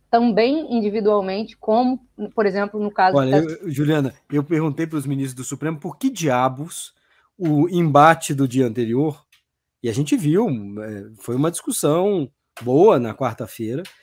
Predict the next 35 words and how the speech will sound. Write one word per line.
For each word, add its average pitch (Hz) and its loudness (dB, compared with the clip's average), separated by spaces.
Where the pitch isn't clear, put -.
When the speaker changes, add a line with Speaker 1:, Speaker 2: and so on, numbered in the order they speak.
Speaker 2:
que 277 2
sumiu 254 4
na 190 0
quinta. 101 -8
E 151 0
aí 123 2
eu 139 0
perguntei 226 0
pros 190 0
ministros, 120 0
"por - -12
que 233 -4
nesse, 156 -2
na 123 -4
quinta-feira 139 -4
o 143 -8
clima 143 2
tava 127 -2
desse 123 -6
jeito 147 0
e 127 -4
tal?" 143 -2
Aí 117 0
eu 143 2
perguntei, 160 -2
"Foi 196 0
isso 143 -4
aqui?" 127 -8
E 127 -4
eles 139 -2
disseram, 110 -4
"Sim, 95 -6
isso 127 -2
vai 120 -4
evitar 120 -6